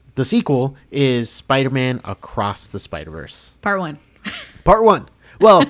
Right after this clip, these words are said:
Speaker 1: <laughs> they, they retitled the movie now. So it's
Speaker 2: Oh, they
Speaker 1: like,
Speaker 2: did? Okay.
Speaker 1: so it's Spider-Man Across the Spider-Verse. And then the third one is gonna be, I believe, Beyond the Spider-Verse. I,
Speaker 2: Oh,
Speaker 1: I,
Speaker 2: got
Speaker 1: if
Speaker 2: you.
Speaker 1: I, if I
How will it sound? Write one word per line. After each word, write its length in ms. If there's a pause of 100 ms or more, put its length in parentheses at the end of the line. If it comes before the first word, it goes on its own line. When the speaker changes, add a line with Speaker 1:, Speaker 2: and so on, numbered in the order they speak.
(120)
Speaker 1:
<laughs> 180
they, 220
they 240
retitled 640
the 60
movie 280
now. 260
So 280
it's 180
Speaker 2:
Oh, 120
they 120
Speaker 1:
like, 80
Speaker 2:
did? 200
Okay. 300
Speaker 1:
so 160
it's 140
Spider-Man 580
Across 600
the 80
Spider-Verse. 800 (480)
And 220
then 300
the 80
third 360
one 300
is 160
gonna 260
be, 680 (460)
I 120
believe, 280 (120)
Beyond 440
the 60
Spider-Verse. 600
I, 140
Speaker 2:
Oh, 120
Speaker 1:
I, 40
Speaker 2:
got 340
Speaker 1:
if 60
Speaker 2:
you. 100
Speaker 1:
I, 260
if 180
I 220